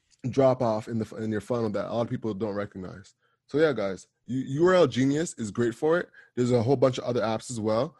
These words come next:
but, um, try deep linking with your, um, content to have a smooth experience through your funnel.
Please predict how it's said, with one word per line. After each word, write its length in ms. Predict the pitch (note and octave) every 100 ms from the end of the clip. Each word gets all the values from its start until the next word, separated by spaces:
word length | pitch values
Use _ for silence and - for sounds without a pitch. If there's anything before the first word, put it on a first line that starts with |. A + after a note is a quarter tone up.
| _ _ -
but, 120 | A2
um, 340 | A2+ A2 G#2 - -
try 240 | D#3+ E3
deep 260 | A#2 C3 A#2
linking 500 | A2+ A2 A2 G#2+ -
with 320 | G#2+ A#2+ B2
your, 580 | G2 G#2 A2 G#2+ G#2 A#2 _ _ _ -
um, 400 | G#2 G#2 G2 F#2
content 560 | - D3 C#3+ A2 G2 - _
to 340 | - G#2 G2+ -
have 300 | A#2+ A#2+ - -
a 160 | G#2
smooth 520 | - - C#3+ C#3 C3+ C3 - _ _ _
experience 840 | A2+ - - - E3 A2 G#2 - - _ _ -
through 100 | C#3+
your 100 | D#3
funnel. 340 | G#3 D3 F2+